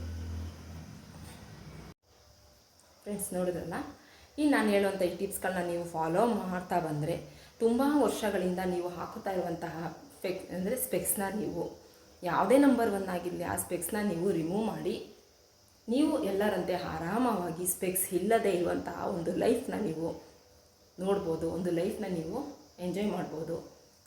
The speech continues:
ಅಂತ ಹೇಳ್ತೀನಿ ಫ್ರೆಂಡ್ಸ್. ನೋಡಿದ್ರಲ್ಲ ಫ್ರೆಂಡ್ಸ್, ಪ್ರತಿಯೊಬ್ರೂ, ಅಂದರೆ ಪ್ರತಿಯೊಬ್ರೂ ಅಂತಂದರೆ ಕನ್ನಡ ಯೂಸ್ ಮಾಡ್ಕೊಳ್ಳುವಂಥವ್ರು ದಯವಿಟ್ಟು ಇದನ್ನ ಯೂಸ್ ಮಾಡ್ಕೊಳ್ಳಿ. ಕೆಮಿಕಲ್ ಇರುವಂತಹ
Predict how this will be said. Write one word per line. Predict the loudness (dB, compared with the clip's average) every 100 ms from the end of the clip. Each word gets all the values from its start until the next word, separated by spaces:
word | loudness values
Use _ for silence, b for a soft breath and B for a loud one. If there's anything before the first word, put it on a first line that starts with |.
| _
ಅಂತ | -8 -4 -4 -4 2
ಹೇಳ್ತೀನಿ | 2 2 -6 -6
ಫ್ರೆಂಡ್ಸ್. | -8 -10 -10 -16 -20 -20 -20 -20 -20 -20 _
ನೋಡಿದ್ರಲ್ಲ | -4 -2 0 -2 -4
ಫ್ರೆಂಡ್ಸ್, | -6 -6 -6 -10 -20 -20 _ _ _ _ _ _ _ -20 -12 -6
ಪ್ರತಿಯೊಬ್ರೂ, | -4 4 4 4 0 -2 -6 -8
ಅಂದರೆ | -6 -8 -6
ಪ್ರತಿಯೊಬ್ರೂ | -6 -4 0 0 0 0 -2
ಅಂತಂದರೆ | -4 -6 -6 -4 -2
ಕನ್ನಡ | 2 2 2 2
ಯೂಸ್ | 0 0
ಮಾಡ್ಕೊಳ್ಳುವಂಥವ್ರು | -2 0 0 0 -2 -2 -2 -2 B B B 4
ದಯವಿಟ್ಟು | 4 4 2 -2
ಇದನ್ನ | 0 -2 -2
ಯೂಸ್ | -2 -4
ಮಾಡ್ಕೊಳ್ಳಿ. | -6 -6 -8 -8 -12 B B -8
ಕೆಮಿಕಲ್ | -2 0 2 4 4
ಇರುವಂತಹ | 4 2 0 0 0